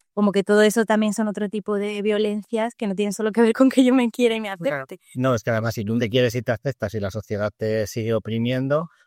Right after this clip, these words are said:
Speaker 3: pero tú, eh, haces como que estás estupendamente,
Speaker 1: Mm.
Speaker 3: es probable que, además de gorda, te acusen luego de estar loca, porque, claro, entrarás en un delirio de, de disociación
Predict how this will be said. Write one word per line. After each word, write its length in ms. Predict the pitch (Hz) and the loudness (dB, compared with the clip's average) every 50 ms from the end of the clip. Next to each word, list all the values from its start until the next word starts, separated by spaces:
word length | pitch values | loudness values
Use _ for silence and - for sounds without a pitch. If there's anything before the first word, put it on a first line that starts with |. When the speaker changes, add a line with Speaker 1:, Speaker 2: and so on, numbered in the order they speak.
| _ _ | _ _
Speaker 3:
pero 180 | 110 107 101 | -2 0 0
tú, 260 | 90 117 117 113 92 - _ _ _ - | -2 -2 -6 -6 -6 -10 _ _ _ -12
eh, 340 | 107 101 101 98 95 92 92 90 90 87 85 80 _ _ _ - | -10 -8 -8 -8 -10 -12 -14 -16 -18 -18 -20 _ _ _ _ -6
haces 280 | 131 120 - 127 - | -6 -6 -6 -6 -8
como 200 | - - 107 104 | -6 -6 -6 -6
que 640 | - - 104 101 101 98 98 98 95 98 98 101 101 95 - _ _ _ | -4 -4 -2 0 0 0 -2 -2 -2 -4 -4 -6 -8 -8 -10 _ _ _
estás 260 | 117 117 - 110 98 113 | -14 -10 -8 -8 -8 -8
estupendamente, 880 | 107 - 123 107 - 113 113 110 110 113 113 117 117 - 135 143 147 - _ _ _ _ _ _ _ _ _ _ _ | -8 -8 -8 -4 -4 -2 -2 -2 -2 -2 -2 -4 -2 -2 -4 -4 -4 -6 _ _ _ _ _ _ _ _ _ _ _
Speaker 1:
Mm. 40 | _ _ _ _ _ _ _ | _ _ _ _ _ _ _
Speaker 3:
es 120 | - 123 - | -12 -10 -2
probable 400 | - 131 127 127 120 123 135 120 | 2 4 6 8 8 6 6 4
que, 140 | 135 135 - - _ _ | 4 2 2 0 _ _
además 360 | 127 113 110 107 123 123 113 | -2 0 0 0 0 0 0
de 80 | 127 117 | 0 2
gorda, 320 | 123 131 123 123 156 156 | 2 0 2 2 0 0
te 120 | - 120 | 0 -2
acusen 400 | 107 - - 127 120 - 123 120 | -4 -4 -4 -6 -4 -2 0 2
luego 200 | 117 123 131 143 135 | 2 4 4 4 2
de 60 | 123 | 2
estar 220 | - - 110 92 | -2 -4 -8 -4
loca, 280 | 117 151 - - 98 90 | -4 -4 -4 -4 -10 -10
porque, 300 | - 107 98 - 110 104 | -10 -14 -10 -8 -8 -4
claro, 220 | - 127 135 127 | 0 0 2 2
entrarás 340 | 117 107 101 110 113 120 110 | 0 -2 -4 -2 -2 -2 0
en 100 | 139 135 | 0 0
un 120 | 135 135 135 | 0 0 0
delirio 420 | 131 123 127 135 139 139 139 135 | 0 0 0 0 2 2 2 4
de, 160 | 135 139 143 139 | 4 2 0 2
de 140 | 143 143 | 0 0
disociación 720 | 135 143 139 113 147 135 117 135 127 113 - 143 143 156 180 | 2 0 0 0 0 -2 0 -2 -4 0 0 2 2 2 0